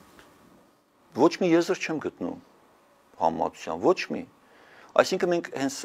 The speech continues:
ը, իհարկե, ը, նորմալ եմ գտնում այս հարցադրումը, որովհետև այն աստիճան, որ մենք խորթացել ենք մեր հայրենիքից, մեր արմատը զգալը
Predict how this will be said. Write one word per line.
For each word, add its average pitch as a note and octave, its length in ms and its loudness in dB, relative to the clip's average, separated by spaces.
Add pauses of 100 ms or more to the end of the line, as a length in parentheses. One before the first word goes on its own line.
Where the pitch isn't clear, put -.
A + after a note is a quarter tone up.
(160)
ը, A2 160 0 (800)
իհարկե, E3 460 4 (1160)
ը, G2+ 160 -4
նորմալ B2+ 420 4
եմ E2 80 -6
գտնում E2 320 -10
այս - 140 -14
հարցադրումը, E2+ 640 -4
որովհետև B2+ 760 2 (180)
այն C#3 280 4
աստիճան, G#2 600 -2
որ F2+ 180 2
մենք F#2+ 240 -4
խորթացել F2 600 -4
ենք - 180 -10 (400)
մեր F2 260 -2 (100)
հայրենիքից, D#2+ 800 -2 (560)
մեր F#2+ 220 -2
արմատը E2+ 540 2
զգալը E2+ 500 0